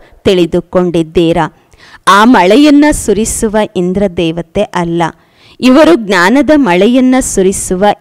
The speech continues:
ಇಂದ್ರ ಆಗಿದ್ದಾರೆ. ಕಾಮನ ಬಿಲ್ಲು ಮೂಡಿದಾಗ ತುಂಬ ಬಣ್ಣಗಳಿಂದ ಕೂಡಿರುತ್ತದೆ.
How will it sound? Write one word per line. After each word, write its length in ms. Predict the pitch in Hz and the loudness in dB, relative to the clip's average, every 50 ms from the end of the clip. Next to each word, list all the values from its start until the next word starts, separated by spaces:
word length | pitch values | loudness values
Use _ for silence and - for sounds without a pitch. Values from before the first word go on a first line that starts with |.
| - | -6
ಇಂದ್ರ 300 | 190 190 196 202 190 196 208 208 - _ - | -6 -4 -4 -2 0 0 0 0 0 _ -6
ಆಗಿದ್ದಾರೆ. 760 | 175 170 165 156 180 160 156 - 185 160 160 165 170 165 175 180 _ _ _ _ _ _ - - _ _ - | -10 -10 -6 -6 -6 -6 -4 -2 -2 0 0 0 -2 -2 -4 -8 _ _ _ _ _ _ -20 -20 _ _ 0
ಕಾಮನ 460 | - 240 226 226 254 277 285 277 294 294 254 180 | 2 4 4 4 4 4 6 4 4 4 2 2
ಬಿಲ್ಲು 320 | 196 202 208 233 277 277 | 2 2 2 2 2 2
ಮೂಡಿದಾಗ 720 | 262 214 190 185 185 190 190 180 175 185 165 160 170 170 190 214 339 466 554 - _ _ | 2 0 0 0 0 0 -2 -2 -2 -4 -4 -4 -4 -2 -2 0 0 0 -2 -6 _ _
ತುಂಬ 340 | _ - 240 226 240 254 262 269 | _ 0 0 2 2 2 2 2
ಬಣ್ಣಗಳಿಂದ 840 | 254 185 165 - 170 175 202 247 285 277 262 262 247 226 202 202 190 196 196 | 0 0 -2 -4 -4 -2 -2 -2 -2 -2 -2 -2 -2 -2 -4 -4 -4 -4 -4
ಕೂಡಿರುತ್ತದೆ. 1120 | 196 - - 175 170 170 165 170 170 175 170 - _ - 170 160 156 175 165 170 - _ | -4 -4 -4 -4 -2 -2 -2 -2 -2 -4 -4 -4 _ -4 -2 -2 -2 -2 -4 -4 -6 _